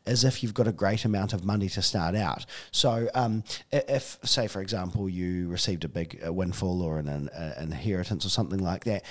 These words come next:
maybe then you can be going and buying properties, um, with very low debt levels, uh, and, and, and they might be high yielding. Then that might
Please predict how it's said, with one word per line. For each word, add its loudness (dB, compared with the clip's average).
maybe 6
then 6
you 2
can -2
be -4
going -2
and -4
buying -4
properties, -6
um, 0
with 0
very 2
low 2
debt -4
levels, 2
uh, 2
and, 2
and, -4
and -4
they -2
might -2
be -4
high -2
yielding. -2
Then 4
that 6
might 2